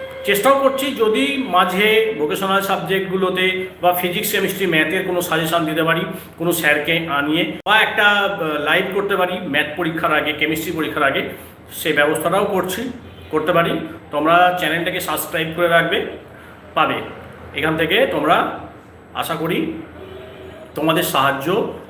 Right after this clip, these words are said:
করতে পারবো আমি, ঠিক আছে? তোমরা আমার সঙ্গে থাকো। তোমাদের যদি কিছু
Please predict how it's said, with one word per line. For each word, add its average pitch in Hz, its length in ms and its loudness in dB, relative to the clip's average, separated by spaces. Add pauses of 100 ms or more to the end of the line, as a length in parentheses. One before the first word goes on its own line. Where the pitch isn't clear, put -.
(100)
করতে 151 240 0
পারবো 135 380 2
আমি, 113 220 0 (1000)
ঠিক 151 80 -4
আছে? 165 320 0 (180)
তোমরা 151 200 2
আমার 165 200 4
সঙ্গে 160 280 -2
থাকো। - 280 -6 (800)
তোমাদের 180 240 4
যদি 240 120 -2
কিছু 233 220 -6